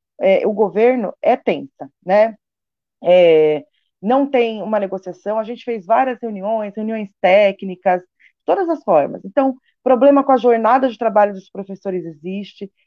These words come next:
tem um problema aí muito sério com a ameaça de desaposentação ou desaposentamento, né, que é algo absurdo de se ver, da pessoa trabalhar a vida inteira,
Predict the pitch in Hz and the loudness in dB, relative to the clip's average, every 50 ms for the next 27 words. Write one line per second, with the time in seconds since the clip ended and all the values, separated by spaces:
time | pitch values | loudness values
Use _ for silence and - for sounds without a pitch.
0 | _ _ 269 320 370 349 349 285 254 202 185 220 233 247 233 226 214 226 240 269 | _ _ -2 -2 -2 -2 0 0 0 0 2 2 4 4 4 2 -2 -2 -2 -6
1 | 320 - _ _ _ 220 220 254 254 226 226 - 240 226 226 220 214 214 269 - | -6 -8 _ _ _ 4 4 4 4 2 -2 0 -2 0 2 2 2 2 2 -2
2 | 254 226 196 214 190 180 170 247 277 320 339 294 220 208 254 262 262 _ - 240 | -6 -8 -8 -12 -16 -2 2 4 4 4 4 2 2 -2 -4 -4 -4 _ -4 -4
3 | 233 190 233 226 226 226 214 175 - _ _ 190 185 214 226 233 220 _ _ _ | -2 -2 -4 -8 -6 -6 -8 -8 -8 _ _ -4 -4 -4 -4 -8 -14 _ _ _
4 | _ _ _ - 185 185 180 180 220 233 240 226 180 180 214 220 220 _ - 196 | _ _ _ -4 -4 -4 0 2 4 4 4 2 2 2 2 2 2 _ -8 -8
5 | 196 180 208 208 202 - 202 175 165 165 180 202 240 254 247 - 185 180 202 214 | -6 -6 -6 -10 -4 0 0 0 0 -2 -4 -4 -4 -6 -6 -8 -8 -6 -6 -6
6 | 208 - 208 220 233 233 220 - _ _ _ 254 294 349 370 330 220 190 185 - | -4 0 0 0 2 0 -4 -8 _ _ _ 4 4 6 4 2 0 -4 -12 -14
7 | _ 208 185 180 208 214 220 202 196 - 202 - 214 214 208 208 202 208 202 202 | _ -14 -8 -4 -4 -4 -4 -4 -8 -10 -12 -10 -10 -8 -6 -4 0 2 2 2
8 | 202 208 226 247 226 _ 208 220 254 277 311 302 | 2 -2 -6 -8 -4 _ 2 4 4 4 2 -2